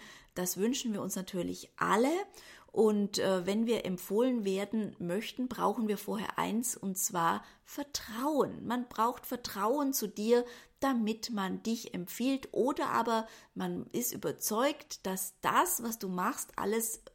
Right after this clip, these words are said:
ähm, in sich stimmig ist, deine Kernkompetenz,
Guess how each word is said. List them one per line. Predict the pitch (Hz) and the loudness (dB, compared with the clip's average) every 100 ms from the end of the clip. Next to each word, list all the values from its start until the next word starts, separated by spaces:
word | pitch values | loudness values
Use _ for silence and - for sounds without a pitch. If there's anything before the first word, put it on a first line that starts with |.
| - | -6
ähm, | 185 175 170 - | -4 -4 -6 -4
in | 226 | -2
sich | 226 185 - | -2 -4 -6
stimmig | - 233 262 277 - | -4 -2 0 -2 -2
ist, | 196 190 - | -2 -2 -4
deine | 175 175 | -6 -6
Kernkompetenz, | - 208 226 190 180 180 190 170 170 | -4 -4 -2 -4 -4 -4 -4 -4 -6